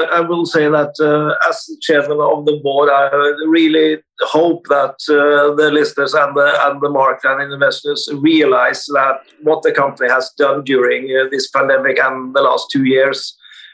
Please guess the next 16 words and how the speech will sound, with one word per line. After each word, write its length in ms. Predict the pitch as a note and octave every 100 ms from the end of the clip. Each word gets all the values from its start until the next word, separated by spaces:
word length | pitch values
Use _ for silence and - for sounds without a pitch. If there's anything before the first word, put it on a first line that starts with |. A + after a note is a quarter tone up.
| _
and, 400 | D3+ C#3 C#3 C#3+
uh, 640 | C#3+ C#3 C#3 C#3 C#3+ D3 D3+
that 160 | D3 C#3+
they 80 |
are 140 | C#3+ D3
really 380 | D3+ D#3 C#3+ C#3+
moving 480 | C#3 C#3+ C3 B2+ B2+
forward 580 | - C3+ C3 B2 A#2+ -
to 100 | C3
give 260 | C3 C3
us 180 | B2+ B2+ -
some 320 | B2+ B2 B2+ B2
exciting 540 | B2 C#3+ C#3+ B2+ B2
data, 440 | A#2+ C3 C3 C3 B2 B2 B2
and, 140 | B2
uh, 180 | B2 A#2